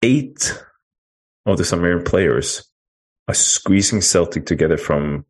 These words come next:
the strikers are at one side of the centre circle, and Gallagher there is, you know, on the other side of the centre circle in terms of, like, so it's a very aggressive use of the centre backs, but also compressing that space. So, so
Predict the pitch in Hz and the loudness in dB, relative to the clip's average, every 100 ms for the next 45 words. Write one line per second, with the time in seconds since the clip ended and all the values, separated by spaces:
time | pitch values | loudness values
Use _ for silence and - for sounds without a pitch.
0 | _ - - 80 - 85 73 - 73 - | _ -8 0 0 0 0 2 2 2 0
1 | - 82 82 85 87 - 85 82 76 80 | -4 -2 0 0 0 2 2 2 0 0
2 | 73 - _ _ - 87 85 80 82 - | 0 -6 _ _ -6 -4 -4 -2 -2 0
3 | 87 - - - - _ 90 82 80 85 | -4 -4 -20 -20 -20 _ -4 0 2 2
4 | 87 85 82 80 78 - _ _ _ _ | 2 0 2 2 0 -4 _ _ _ _
5 | _ _ 98 85 - - 87 - 85 117 | _ _ -10 -10 -12 -6 -2 0 2 2
6 | 127 85 71 71 73 - - 76 - 69 | 2 0 0 -4 -6 -10 -10 -10 -10 -10
7 | 71 - - 73 85 - 92 - - - | -8 -10 -8 -6 -6 -2 -2 -2 -14 -20
8 | - - - _ _ _ _ - - 87 | -20 -20 -20 _ _ _ _ -4 -2 -2
9 | 87 101 120 135 101 87 92 85 82 73 | 0 0 2 0 0 0 -2 0 -2 -4
10 | - 85 80 - - - - - 98 110 | -4 0 0 0 -6 -8 -4 -2 0 0
11 | 123 - - 185 202 - _ _ _ 131 | -2 -2 -2 0 0 -2 _ _ _ -16
12 | - - 98 - 101 - 104 92 - - | -8 -2 0 0 0 0 0 0 -2 -2
13 | - 117 - - - - | 0 0 -2 -6 -8 -16